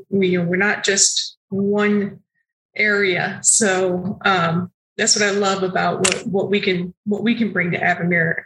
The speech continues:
um, at Bethany as well, is, you know, our, our L P N population, uh, of students, um, can come with this mindset that, you know, and we try and diversify with our clinical experience as well with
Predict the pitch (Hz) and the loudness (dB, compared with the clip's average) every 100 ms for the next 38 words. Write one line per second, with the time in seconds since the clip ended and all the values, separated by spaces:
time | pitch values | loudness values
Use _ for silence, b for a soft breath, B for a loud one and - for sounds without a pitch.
0 | 180 180 175 175 - 180 180 180 190 185 | -2 0 2 0 2 0 0 -2 0 0
1 | 170 170 170 170 - - B B B - | 2 2 2 2 2 0 B B B -4
2 | 185 175 170 180 180 175 - - 185 185 | 0 0 0 0 0 -2 -4 -2 0 0
3 | 196 208 180 170 190 175 175 165 170 151 | 0 0 0 0 -2 -2 -2 2 2 2
4 | 180 190 _ 180 170 - - 170 - 180 | 0 -4 _ -2 0 0 0 0 2 2
5 | 170 156 - - - B B B B - | 2 2 2 2 -2 B B B B -4
6 | 165 175 180 - 196 190 202 - _ - | 0 0 0 -2 0 2 0 -2 _ -6
7 | 202 190 180 - 180 151 - 170 156 - | 0 2 2 2 2 0 0 0 0 -2
8 | 185 175 196 190 214 214 226 226 202 185 | -2 2 0 0 0 2 0 0 0 0
9 | 180 180 190 160 - 180 175 175 185 180 | 0 0 2 2 0 0 2 2 0 0
10 | 202 185 180 170 - 185 180 175 - - | -2 0 0 0 0 2 2 2 2 2
11 | 208 196 190 - B - 175 208 214 214 | 2 2 -2 -6 B -12 0 2 2 0